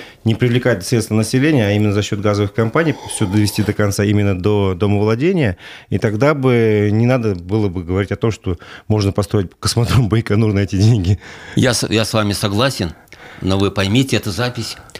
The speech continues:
Speaker 2: от
Speaker 1: Двадцатого
Speaker 2: от
Speaker 1: года.
Speaker 2: двадцатого
Speaker 1: А
Speaker 2: года.
Speaker 1: теперь вы
Speaker 2: А у
Speaker 1: хотите
Speaker 2: меня
Speaker 1: сказать о более
Speaker 2: имеется,
Speaker 1: актуальном, да.
Speaker 2: а у меня имеется более актуальное.
Speaker 1: Давайте.
Speaker 2: За, от, э, тринадцатого января двадцать, э,
Speaker 1: Третьего года.
Speaker 2: двадцать третьего года,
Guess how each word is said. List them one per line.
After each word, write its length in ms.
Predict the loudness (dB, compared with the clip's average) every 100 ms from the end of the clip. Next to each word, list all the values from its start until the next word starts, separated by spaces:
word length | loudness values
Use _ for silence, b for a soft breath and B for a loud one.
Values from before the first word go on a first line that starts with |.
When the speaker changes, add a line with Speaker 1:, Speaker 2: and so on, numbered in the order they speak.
| B B
Speaker 2:
от 180 | -2 0
Speaker 1:
Двадцатого 380 | 2 2 2 2
Speaker 2:
от 80 | 2
Speaker 1:
года. 120 | 2
Speaker 2:
двадцатого 440 | 2 0 -2 -2 -2
Speaker 1:
А 100 | -2
Speaker 2:
года. 120 | 0
Speaker 1:
теперь 200 | 2 2
вы 60 | 4
Speaker 2:
А 100 | 4
у 60 |
Speaker 1:
хотите 120 | 2
Speaker 2:
меня 100 | 4 2
Speaker 1:
сказать 60 |
о 40 | 4
более 140 | 4
Speaker 2:
имеется, 240 | 4 2 2
Speaker 1:
актуальном, 400 | 2 2 0 -2
да. 160 | 0
Speaker 2:
а 60 | 0
у 40 |
меня 240 | 2 2 2
имеется 340 | 2 2 0
более 320 | 0 2 2
актуальное. 720 | -2 0 0 2 0 -2 -4 -4
Speaker 1:
Давайте. 460 | 0 2 0 -2 -6
Speaker 2:
За, 580 | -2 -2 0 0 0 -2 -14 B B B
от, 360 | -2 -2 -8 -8
э, 460 | -2 0 0 -2 -6 -10 -16 -14 -10 -8 -8 -6 -6 -6 -6
тринадцатого 560 | -2 2 2 0 -2 -2
января 520 | 0 0 0 0 0 -4 -16 -12
двадцать, 460 | -2 -2 -2 -6 -8 -12
э, 320 | -8 -6 -6 -8 b b b
Speaker 1:
Третьего 360 | 2 2 2
года. 80 | 2
Speaker 2:
двадцать 280 | 2 0 -2
третьего 400 | -2 -2 -2 -4
года, 480 | -2 -2 -2 -4